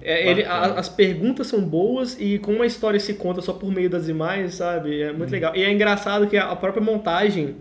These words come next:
Speaker 1: o filme, o filme, ele vai se fazendo ali na hora, porque, igual, ele pe-, ele quer que um amigo dele, que muda de cidade, conte uma história.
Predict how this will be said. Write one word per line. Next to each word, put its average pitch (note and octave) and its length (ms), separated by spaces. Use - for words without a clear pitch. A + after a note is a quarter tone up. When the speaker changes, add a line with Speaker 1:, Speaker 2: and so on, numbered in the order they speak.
Speaker 1:
o F#3+ 100
filme, B3 240
o B3 160
filme, C4 360
ele A3+ 180
vai G#3+ 240
se - 140
fazendo F#3+ 500
ali F3 160
na E3+ 100
hora, D#3+ 220
porque, F3 240
igual, E3 300
ele E3+ 180
pe-, - 100
ele F#3 260
quer F#3 160
que F#3+ 100
um G#3 80
amigo G3 300
dele, F#3+ 480
que G3 80
muda F#3 200
de F3+ 120
cidade, E3+ 480
conte F#3+ 320
uma G3 80
história. D3 460